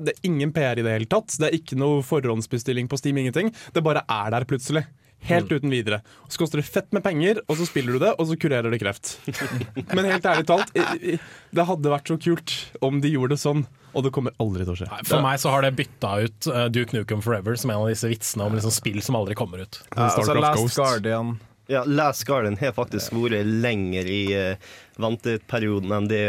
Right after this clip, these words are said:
Speaker 4: Half-Life tre har vært.
Speaker 3: Ja.
Speaker 4: Eh,
Speaker 3: Det, det har, eh, selve Team Ico har ikke sluppet ut et spill det her, eh, de siste ti årene.
Speaker 4: Mm.
Speaker 3: Det er
Speaker 4: Nei, ikke
Speaker 3: ganske sant.
Speaker 4: ti årene, men
Speaker 3: Jo,
Speaker 4: men
Speaker 3: seriøst, ti år.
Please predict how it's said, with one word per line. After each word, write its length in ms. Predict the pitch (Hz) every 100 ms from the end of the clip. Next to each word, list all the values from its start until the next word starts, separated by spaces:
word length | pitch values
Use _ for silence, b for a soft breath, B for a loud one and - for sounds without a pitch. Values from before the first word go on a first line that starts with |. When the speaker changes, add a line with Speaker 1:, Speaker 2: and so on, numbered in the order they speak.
| 98
Speaker 4:
Half-Life 340 | 107 98 90
tre 100 | 107
har 80 | 90
vært. 160 | 85 95
Speaker 3:
Ja. 120 | 110 - b b b
Speaker 4:
Eh, 380 | 117 104 101 104 101
Speaker 3:
Det, 180 | - 131 135 135 131 156
det 140 | 151
har, 160 | 143 151
eh, 800 | - - - _ 175 190 160 185
selve 440 | - 196 190 131 135 139 139
Team 240 | - 151 139
Ico 300 | 120 - 135
har 220 | - 139
ikke 240 | 190 - 117
sluppet 520 | - 156 - 113 -
ut 300 | - 147 156 135
et 140 | -
spill 380 | - - 131 143
det 140 | 131 120
her, 260 | 135 131 131
eh, 480 | 123 123 123 120 113
de 280 | 110 135 123 -
siste 300 | - 160 131
ti 260 | - 151 151
årene. 520 | 139 120 110 131 143
Speaker 4:
Mm. 240 | 120 107 107 -
Speaker 3:
Det 60 | 123
er 120 | 131
Speaker 4:
Nei, 40 |
ikke 140 | 139 131
Speaker 3:
ganske 80 |
sant. 100 | 120
Speaker 4:
ti 220 | 135 127 113
årene, 320 | 110 92 90
men 100 | 98
Speaker 3:
Jo, 120 | 208
Speaker 4:
men 80 | 254
Speaker 3:
seriøst, 520 | 247 220 240 - -
ti 200 | - 226
år. 280 | 214 214 220